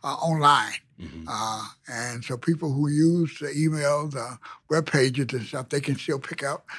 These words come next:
Speaker 1: the information about what's going on. So we, well, I think we've done, uh, since we started, we're up to listing almost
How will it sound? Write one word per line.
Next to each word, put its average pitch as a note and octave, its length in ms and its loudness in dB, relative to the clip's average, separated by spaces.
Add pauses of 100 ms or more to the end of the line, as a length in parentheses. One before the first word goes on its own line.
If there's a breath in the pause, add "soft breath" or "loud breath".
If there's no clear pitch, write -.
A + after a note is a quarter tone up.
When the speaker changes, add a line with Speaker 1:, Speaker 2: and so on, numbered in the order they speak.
(140 loud breath)
Speaker 1:
the C#3+ 60 2
information C3 520 0
about A#2+ 220 -8
what's C3 200 -4
going B2+ 300 -6
on. B2 240 -6
So B2 100 -6
we, D3+ 300 4 (440 loud breath)
well, E3 120 -2
I C3+ 320 0
think C#3+ 260 -2
we've C3+ 160 -2
done, B2 440 -2 (540 loud breath)
uh, - 60 -6
since - 300 -2
we C#3+ 100 2
started, D3+ 460 2
we're C3 240 -6
up C#3 220 -6
to C#3 100 -4
listing C3+ 360 -4
almost B2 460 -8